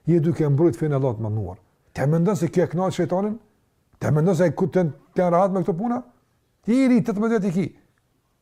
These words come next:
Ai munduhet me të shqetësuar me këto punë.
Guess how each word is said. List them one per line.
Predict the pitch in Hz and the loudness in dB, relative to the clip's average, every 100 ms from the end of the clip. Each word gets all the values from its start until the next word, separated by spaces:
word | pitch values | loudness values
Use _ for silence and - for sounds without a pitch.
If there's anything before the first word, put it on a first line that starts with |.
| _ _ _ _ _ _ _ _ - | _ _ _ _ _ _ _ _ 2
Ai | 233 | 4
munduhet | 226 202 254 208 | 4 4 2 2
me | 196 | -2
të | |
shqetësuar | - 208 - 254 | 0 0 0 -2
me | 226 | -2
këto | 247 | -2
punë. | 196 226 | -2 -4